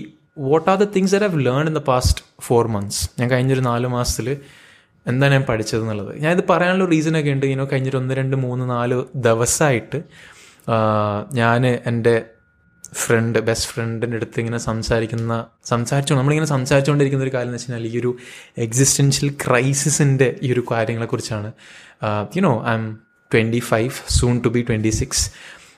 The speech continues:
അപ്പോൾ ഇരുപത്തഞ്ച് വയസ്സായിട്ട് പിറ്റേന്ന് twenty-five point one day തൊട്ടിട്ട് things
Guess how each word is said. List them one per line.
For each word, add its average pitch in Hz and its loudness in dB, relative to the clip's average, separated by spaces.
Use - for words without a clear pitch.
അപ്പോൾ 117 2
ഇരുപത്തഞ്ച് 220 2
വയസ്സായിട്ട് 202 -2
പിറ്റേന്ന് 196 0
twenty-five 180 -2
point 180 -2
one 151 2
day 160 4
തൊട്ടിട്ട് 147 0
things 170 2